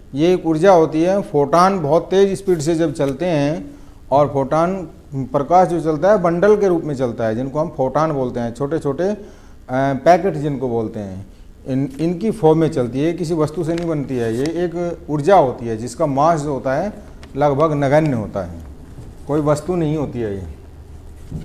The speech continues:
तो, अ, एयर का water के सापेक्ष अपवर्तनांक दिया हुआ है चार बटे तीन और दूसरा दिया हुआ है एयर का कांच के सापेक्ष, एएनजी, वायु का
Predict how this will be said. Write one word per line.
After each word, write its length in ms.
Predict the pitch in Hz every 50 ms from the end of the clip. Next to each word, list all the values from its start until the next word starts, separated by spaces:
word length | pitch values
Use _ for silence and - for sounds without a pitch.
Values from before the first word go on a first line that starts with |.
| - - - - - - - - - -
तो, 220 | 196 202 220 233
अ, 260 | 240 - - - 160 165 160 156 151 151 147 139 143 143
एयर 240 | 151 175 196 214 214
का 520 | - 220 233 240 254 254 - - - - -
water 340 | 131 135 147 151 151 175 196
के 180 | 190 185 202
सापेक्ष 640 | 196 170 180 170 175 180 190 202 220 214 - - - - - - - - - - - - - - - -
अपवर्तनांक 560 | 139 135 165 165 160 165 180 185 196 202 180
दिया 160 | 165 190 180
हुआ 160 | 175 180 190
है 100 | 196 196
चार 200 | 190 185 175 175
बटे 220 | 170 175 170 190 180
तीन 600 | - 185 185 196 190 160 123 107 - - - - - - - - - - - - - - -
और 220 | 139 156 170 165
दूसरा 380 | 147 143 165 175 160 185 214 214
दिया 180 | 185 196 196
हुआ 240 | 170 160 165 170 170
है 400 | 160 160 170 190 220 262 196 - - - - - - - -
एयर 280 | 139 151 165 180 190 196
का 180 | 196 202 214 208
कांच 360 | - - 202 202 220 214 220
के 140 | 214 202 160
सापेक्ष, 580 | - 151 135 113 104 113 107 101 95 - - - - - - - - - - - - - -
एएनजी, 2000 | 151 160 165 175 185 190 196 202 - - - - 135 143 147 151 151 165 185 202 214 - - - - - - - 123 120 123 117 120 147 156 143 110 92 98 - -
वायु 460 | 120 117 117 123 135 143 143 151 151
का 460 | 147 156 160 170 190 214 233 - -